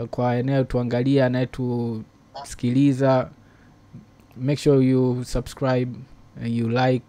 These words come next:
you share, uh, you comment, ili kutusaidia, uh, kukuza channel yetu. Sisitiza F P L Tanzania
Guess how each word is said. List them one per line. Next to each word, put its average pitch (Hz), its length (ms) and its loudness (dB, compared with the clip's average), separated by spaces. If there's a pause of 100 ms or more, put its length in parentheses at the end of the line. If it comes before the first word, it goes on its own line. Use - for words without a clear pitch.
(240)
you 113 160 -8
share, 135 540 4 (320)
uh, 110 200 -14
you 110 80 -12
comment, 131 800 0 (220)
ili 123 200 -4
kutusaidia, 120 680 0 (160)
uh, 117 420 -6
kukuza 113 880 -4
channel 110 420 -6
yetu. 110 300 -4 (520)
Sisitiza 135 920 -2
F 139 220 -8
P 160 100 2
L 160 140 4
Tanzania 143 840 0